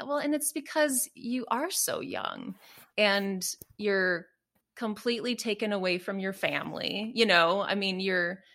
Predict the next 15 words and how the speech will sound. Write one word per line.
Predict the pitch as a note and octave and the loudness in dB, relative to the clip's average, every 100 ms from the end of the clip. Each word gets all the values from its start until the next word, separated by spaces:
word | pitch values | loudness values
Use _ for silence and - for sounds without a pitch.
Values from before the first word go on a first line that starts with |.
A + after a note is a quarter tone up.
| _ | _
you're | G3 G#3 F#3+ - | 0 2 4 6
out | F#3+ G#3 | 6 6
there | G#3+ G#3+ | 2 6
by | G3+ | 6
yourself. | G3+ G3+ G3 - E3 D#3 F#3+ G#3 - | 6 2 0 2 2 2 -2 -6 -8
And, | G3 F#3+ F#3+ F#3 F3+ | -2 -2 -2 -4 -6
um, | - E3 D#3 - - E3+ _ _ _ _ _ _ _ - | -6 -6 -6 -6 -8 -12 _ _ _ _ _ _ _ 2
I | A3 A3+ | 4 4
think, | A3+ A#3+ B3+ B3 - - _ _ _ - | 4 4 4 0 -12 -20 _ _ _ -2
you | A#3 | 4
know, | G#3+ | 4
being | F#3+ A3 A3 A#3 | 4 2 4 4
in | A3 | 2
such | G#3+ G#3 G3+ G#3 | 2 0 0 0
a | F3+ E3 D3 F#2+ F3+ | 2 2 0 -4 -10